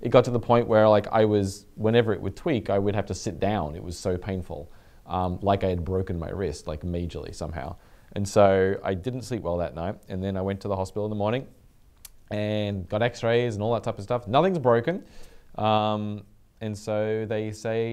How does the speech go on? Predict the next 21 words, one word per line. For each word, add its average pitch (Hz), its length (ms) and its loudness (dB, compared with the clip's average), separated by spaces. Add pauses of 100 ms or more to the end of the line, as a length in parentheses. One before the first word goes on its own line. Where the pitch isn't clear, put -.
it 113 180 -6
is, 104 480 -8
uh, 101 300 -2
they 98 100 -4
could 101 160 -10
see 123 160 -2
arthritis 117 580 2
in 92 60 -6
my 90 140 -6
hand. 92 240 -6
I 104 60 -2
did 107 160 -6
break 107 260 -4
this 95 160 -12
thumb 95 300 -8
very 92 180 -6
badly 92 600 -4
about 85 300 -8
thirteen 90 300 -10
years 87 200 -10
ago 85 320 -8